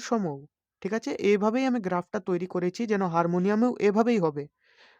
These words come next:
গা সুরটা যে আমাদের শুদ্ধ গা আছে, এর থেকে একটু নিচে আমাদের কোমল গা হবে, ঠিক আছে? তবে এটা আমাদের সা, তারপর হচ্ছে শুদ্ধ রে, কিন্তু শুদ্ধ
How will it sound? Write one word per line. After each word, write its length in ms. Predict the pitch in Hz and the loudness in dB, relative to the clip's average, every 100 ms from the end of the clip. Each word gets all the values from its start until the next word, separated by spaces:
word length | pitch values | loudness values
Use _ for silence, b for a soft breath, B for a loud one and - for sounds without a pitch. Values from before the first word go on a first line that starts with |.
| - | -6
গা 240 | 165 175 208 | 4 4 4
সুরটা 420 | - 220 - 214 | 4 2 4 2
যে 120 | 214 | 6
আমাদের 300 | 220 214 202 | 6 4 0
শুদ্ধ 280 | 196 196 180 220 | 0 -2 2 4
গা 100 | 220 | 4
আছে, 220 | 196 208 233 b b b - | 4 2 -4 b b b -2
এর 120 | 208 | 0
থেকে 220 | 240 247 - | 2 -2 -2
একটু 300 | 240 240 - | -2 -2 2
নিচে 260 | 247 214 220 | 4 4 2
আমাদের 380 | 202 185 190 220 | 2 2 2 0
কোমল 340 | 240 190 175 160 | 0 2 2 2
গা 140 | 160 | 0
হবে, 260 | 147 143 147 - _ _ _ | -2 -6 -10 -16 _ _ _
ঠিক 120 | 196 | 0
আছে? 200 | 233 262 339 b b b | 0 0 -6 b b b
তবে 180 | 196 196 - | 0 0 0
এটা 260 | 196 208 202 | 0 4 4
আমাদের 300 | 196 190 196 - | 4 2 -2 -4
সা, 140 | - 185 254 _ _ _ _ _ - | 0 0 -2 _ _ _ _ _ 0
তারপর 280 | 180 185 214 | 2 2 0
হচ্ছে 260 | 196 202 220 | 0 0 -2
শুদ্ধ 320 | - 190 160 185 | 0 0 0 0
রে, 160 | 170 143 - _ | 0 -2 -12 _
কিন্তু 220 | 180 180 | -4 -2
শুদ্ধ 380 | 196 - 180 156 | -2 0 -2 0